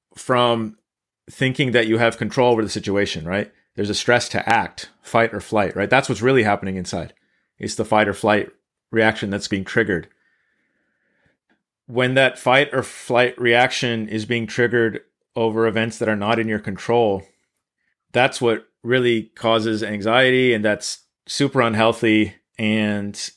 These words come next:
that compounds over time. So you wanna be able to make sure that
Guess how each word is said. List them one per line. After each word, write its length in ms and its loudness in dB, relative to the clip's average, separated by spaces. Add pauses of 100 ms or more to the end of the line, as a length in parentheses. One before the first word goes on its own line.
that 320 2
compounds 560 0
over 220 2
time. 400 -4 (1000)
So 140 -2
you 80 4
wanna 160 4
be 100 4
able 200 2
to 160 0
make 200 -2
sure 240 0
that 400 0